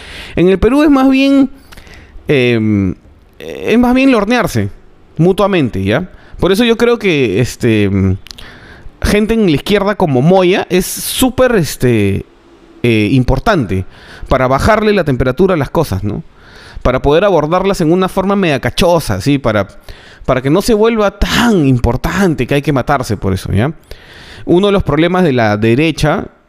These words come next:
y yo siendo de la derecha lo reconozco, es que no tiene sentido el humor. Entonces,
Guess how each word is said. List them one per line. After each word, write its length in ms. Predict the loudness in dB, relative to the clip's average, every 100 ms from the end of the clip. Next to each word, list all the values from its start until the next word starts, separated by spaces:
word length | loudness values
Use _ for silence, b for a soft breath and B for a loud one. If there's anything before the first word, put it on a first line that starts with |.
| _
y 140 | -2 2
yo 100 | 2
siendo 240 | 2 0
de 80 | 0
la 120 | 0
derecha 260 | 0 -2 -2
lo 80 | -2
reconozco, 640 | -2 -2 -2 -2 -2 -2 -2
es 400 | -2 -2 -6 -20 B B B B B B -4
que 120 | 0
no 120 | 0
tiene 200 | 0 0
sentido 320 | -2 0 2
el 80 | 4
humor. 400 | 2 2 0 -4 -14 -20 -20 _ _ _ _ _ _ _ _ _ _ _ -6
Entonces, 480 | -4 0 -2 -4 -14